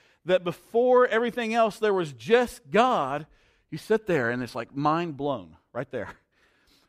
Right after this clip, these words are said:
Because everything that we base our lives on, it has a beginning, and it has an end, and it has something that happens all in between.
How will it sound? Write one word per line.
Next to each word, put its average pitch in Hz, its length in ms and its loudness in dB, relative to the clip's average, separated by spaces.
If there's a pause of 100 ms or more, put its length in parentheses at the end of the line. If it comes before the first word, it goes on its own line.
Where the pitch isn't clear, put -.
Because 190 240 0
everything 240 640 0
that 185 180 -2
we 226 160 -4
base 214 320 0
our 208 160 4
lives 170 400 4
on, 139 460 -6 (400)
it 156 180 -4
has 151 240 -4
a 135 40 -12
beginning, 170 640 -6 (320)
and 143 100 -6
it 135 60 -10
has 156 240 -4
an 131 80 -16
end, 165 500 -4 (340)
and 143 140 -4
it 135 60 -4
has 143 180 -4
something 175 360 -4
that 156 80 -4
happens 156 360 -4
all 151 220 0
in 143 100 -4
between. 127 460 -10